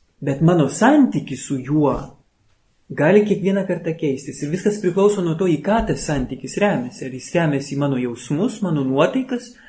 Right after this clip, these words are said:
mano kaprizus, ar jis remiasi į kažką stabilesnio, gilesnio. Ar tas santykis yra atremtas į smėlį, judantį,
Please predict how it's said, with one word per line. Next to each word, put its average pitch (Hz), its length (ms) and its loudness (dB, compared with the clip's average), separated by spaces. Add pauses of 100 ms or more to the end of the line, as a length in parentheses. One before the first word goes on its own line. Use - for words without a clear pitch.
(240)
mano 143 240 2
kaprizus, 131 960 -2 (800)
ar 165 220 4
jis 170 240 2 (100)
remiasi 196 480 0
į - 80 -8
kažką 185 480 0
stabilesnio, 156 960 0 (160)
gilesnio. 143 640 -6 (460)
Ar 160 180 0
tas 175 160 0
santykis 196 480 2
yra 175 160 0 (560)
atremtas 175 640 2
į 147 80 -2
smėlį, 139 580 2 (400)
judantį, 165 720 0